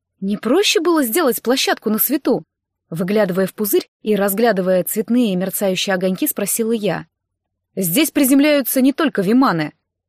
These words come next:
сообщил Жгучий. Я ждала продолжения, но он молчал, замедлив леталку и лавируя ею среди огоньков. Пришлось снова спросить: «А кто еще?»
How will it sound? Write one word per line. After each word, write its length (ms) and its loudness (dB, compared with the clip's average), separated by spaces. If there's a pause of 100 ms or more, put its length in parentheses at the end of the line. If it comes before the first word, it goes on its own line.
сообщил 480 -4
Жгучий. 560 -8 (880)
Я 140 -4
ждала 260 -2
продолжения, 600 0
но 120 -2
он 100 0
молчал, 480 -2 (260)
замедлив 520 0
леталку 440 -2
и 140 0
лавируя 540 0
ею 360 -2
среди 340 -4
огоньков. 600 -4 (560)
Пришлось 400 -2
снова 280 2
спросить: 520 -4 (380)
«А 80 -10
кто 260 -2
еще?» 460 2